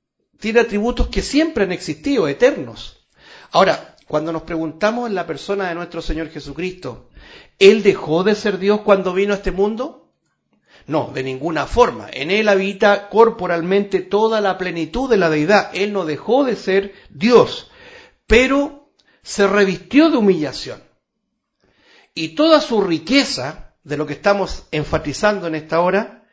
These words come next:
su riqueza, eh, eterna, ¿no es cierto?, en la gloria, Él la revistió de humillación para que nosotros fuéramos ahora enriquecidos con sus virtudes. ¿Me entiende? Es decir, cuando Pablo habla de la riqueza,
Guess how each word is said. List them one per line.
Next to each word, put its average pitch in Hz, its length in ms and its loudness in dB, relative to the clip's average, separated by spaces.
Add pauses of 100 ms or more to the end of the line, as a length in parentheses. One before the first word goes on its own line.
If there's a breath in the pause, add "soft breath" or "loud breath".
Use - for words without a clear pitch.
(180 soft breath)
su - 200 -2
riqueza, 143 960 -6 (260)
eh, - 360 -20
eterna, 190 560 2
¿no 151 80 -6
es - 60 -14
cierto?, 175 280 -8
en 151 80 -4
la 156 80 0
gloria, 160 580 0 (1080 loud breath)
Él 262 260 2
la 254 100 6
revistió 214 540 0
de 226 60 0
humillación 202 720 -2
para 175 320 -2
que 165 140 -6
nosotros 240 720 -2
fuéramos 226 560 6
ahora 226 640 0
enriquecidos 247 1120 0
con 190 200 -4
sus 175 200 -8
virtudes. - 760 -8 (380)
¿Me 127 120 -10
entiende? 196 480 -10 (720)
Es 127 100 -14
decir, 185 220 -8
cuando 170 300 -2
Pablo 190 320 4
habla 190 240 0
de 170 100 -2
la 151 140 -2
riqueza, 139 800 -10